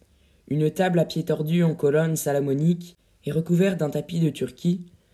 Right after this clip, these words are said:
occupait le centre de la chambre. Devant la fenêtre, une toilette inclinait son miroir de Venise à biseau sur une nappe de guipure garnie de tout le coquet arsenal de la galanterie.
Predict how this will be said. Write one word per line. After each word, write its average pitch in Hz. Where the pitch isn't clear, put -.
occupait 180
le 180
centre 170
de 143
la 135
chambre. 107
Devant 156
la 165
fenêtre, 175
une 180
toilette 202
inclinait 180
son 190
miroir 160
de 160
Venise 156
à 143
biseau 135
sur 165
une 180
nappe 190
de 147
guipure 160
garnie 156
de 156
tout 180
le 165
coquet 156
arsenal 135
de 131
la 123
galanterie. 120